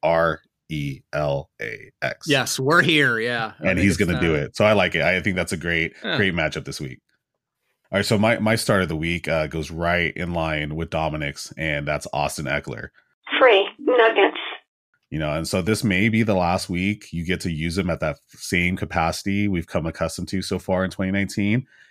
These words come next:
Speaker 1: And they're playing the Dolphins. So, which, you know, like, every week so far this season, that's the defense you wanna start to play against. And, and so if you see the,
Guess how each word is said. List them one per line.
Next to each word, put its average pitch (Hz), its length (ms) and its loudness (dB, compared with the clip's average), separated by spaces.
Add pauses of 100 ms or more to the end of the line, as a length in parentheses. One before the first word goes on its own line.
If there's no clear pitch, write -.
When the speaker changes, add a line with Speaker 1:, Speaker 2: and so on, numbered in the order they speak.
(120)
Speaker 1:
And 87 240 2
they're 95 80 -2
playing 117 220 4
the 117 60 4
Dolphins. 110 480 0 (300)
So, 87 460 0
which, - 580 -4
you 87 180 -6
know, 85 120 -2
like, 85 200 -4
every 92 320 0
week 98 280 -2
so 98 160 0
far 104 240 2
this 98 160 0
season, 90 480 0 (480)
that's 90 260 2
the 98 80 0
defense 92 340 -4
you 92 120 -2
wanna 85 200 -2
start 85 280 -4
to - 320 -12
play 98 160 0
against. 73 420 -4 (240)
And, 82 300 -2
and 80 120 -6
so 85 200 -2
if 78 140 -6
you - 60 -6
see 92 220 -2
the, 82 160 -4